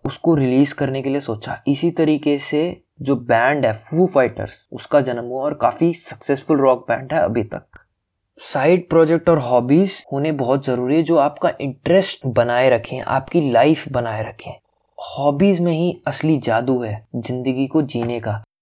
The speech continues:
हॉबीज में ही हम अपने आप को पहचान लेते हैं, अपने आप को जान लेते हैं।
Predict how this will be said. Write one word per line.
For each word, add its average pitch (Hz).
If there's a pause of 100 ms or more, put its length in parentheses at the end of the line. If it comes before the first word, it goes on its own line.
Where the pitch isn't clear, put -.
(320)
हॉबीज 143
में 160
ही 147
हम 156
अपने 151
आप 147
को 175
पहचान 135
लेते 131
हैं, 131
अपने 151
आप 143
को 160
जान 127
लेते 117
हैं। -